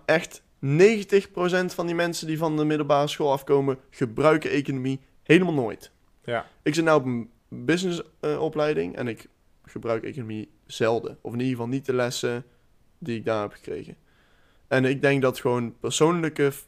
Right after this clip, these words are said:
Speaker 1: financiën is zoveel belangrijker. Want er zijn mensen die nou, eh, paycheck to paycheck aan het werk zijn om hun maandelijkse kosten kunnen te, te kunnen betalen. En op het moment dat ze iets meer zouden weten van persoonlijke financiën,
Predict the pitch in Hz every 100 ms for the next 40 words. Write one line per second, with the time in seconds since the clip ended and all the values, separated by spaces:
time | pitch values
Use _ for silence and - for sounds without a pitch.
0 | _ - 135 131 131 - 117 120 - 131
1 | 151 170 147 127 127 127 113 107 113 110
2 | 113 117 120 131 127 117 117 110 107 -
3 | - _ _ _ _ - 104 _ - 156
4 | 156 147 131 123 147 160 160 156 147 123
5 | 131 139 131 135 131 139 123 120 123 127
6 | 127 123 - 139 - - 143 139 135 -
7 | 131 127 147 135 127 139 139 151 156 -
8 | - 135 131 127 123 117 123 - 180 -
9 | 151 131 123 117 117 113 120 117 101 98
10 | - _ _ - 139 135 131 120 - 117
11 | 127 151 170 185